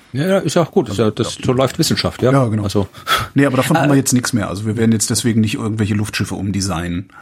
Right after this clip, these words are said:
Speaker 1: Okay. Ja, ich habe auch ein Rätsel, das, äh,
Speaker 2: Uh.
Speaker 1: teilweise gelöst worden ist.
Speaker 2: Na, den Rest
Speaker 1: Ja,
Speaker 2: übernehmen wir jetzt hier in der Sendung.
Speaker 1: Ja, ne, das, das, das, kennst du das Paradoxon der schwachen jungen Sonne?
Speaker 2: Äh, <laughs> nein. <laughs>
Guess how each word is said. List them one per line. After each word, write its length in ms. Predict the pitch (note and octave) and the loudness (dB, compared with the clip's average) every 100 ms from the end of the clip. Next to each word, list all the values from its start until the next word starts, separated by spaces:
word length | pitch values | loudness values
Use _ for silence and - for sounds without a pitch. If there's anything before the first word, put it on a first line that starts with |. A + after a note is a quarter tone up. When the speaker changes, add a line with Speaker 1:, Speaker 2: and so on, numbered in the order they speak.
| - G#2 | -14 -8
Speaker 1:
Okay. 320 | G#2 - - _ _ _ - - - - | -8 -8 -20 _ _ _ -20 -18 -16 -10
Ja, 160 | - - | -8 -4
ich 140 | - | -2
habe 120 | - | 0
auch 100 | F#3+ | 2
ein 80 | F#3 | 2
Rätsel, 340 | A#2 A2+ - | 2 0 0
das, 280 | G#2+ G2 - | 0 -2 -2
äh, 120 | A#2+ B2+ | 0 0
Speaker 2:
Uh. 300 | A#2 G2+ - - | 0 -6 -10 -4
Speaker 1:
teilweise 640 | - F3+ G3+ G#2+ G#2 A2+ | 0 4 4 4 2 0
gelöst 400 | F#2+ F#2+ F#2 - | 0 0 0 -2
worden 240 | G2 F2+ G2 | -2 -2 -6
ist. 300 | E2+ - - _ _ - - | -8 -8 -8 _ _ -20 -4
Speaker 2:
Na, 100 | A2 | -2
den 140 | G2+ | 0
Rest 160 | G2+ D#3+ | 0 0
Speaker 1:
Ja, 60 | D#3 | 2
Speaker 2:
übernehmen 340 | B2 B2 A2+ | 2 2 2
wir 120 | B2 | 2
jetzt 160 | A#2 - | 2 0
hier 80 | A2+ | 0
in 60 | |
der 100 | G2+ | 0
Sendung. 340 | G#2 G#2 F#2 - A#2 A#2 | 0 -2 -2 -6 -14 -6
Speaker 1:
Ja, 280 | C3 F3+ D#3 | 0 0 0
ne, 140 | D#3+ | 0
das, 160 | D3 - | 0 -2
das, 240 | D3+ - D3+ | -2 -2 -2
das, 200 | - - | -2 0
kennst 240 | - F3+ F3+ | -2 -4 -2
du 40 | |
das 220 | D3+ - C3 - | -2 -2 -4 -4
Paradoxon 800 | B2 G#2 C#3 F3+ E3 - E3 D#3+ | -2 0 0 0 -2 0 0 2
der 140 | A2 | 0
schwachen 560 | - - G#2+ B2+ D#3+ B2 | -2 -2 -2 0 0 2
jungen 340 | A#2 D3+ A#2+ | 2 2 0
Sonne? 400 | - D3+ B2+ E3 - _ _ - | 0 0 0 0 -6 _ _ -4
Speaker 2:
Äh, 280 | G2+ G2+ - - - - | -2 -2 -4 -6 -6 -10
<laughs> 320 | _ - _ | _ -20 _
nein. 540 | - G#2+ B2 E3 F3 - - - - - | -2 2 4 2 0 -10 -20 -20 -20 -20
<laughs> 100 | - | -12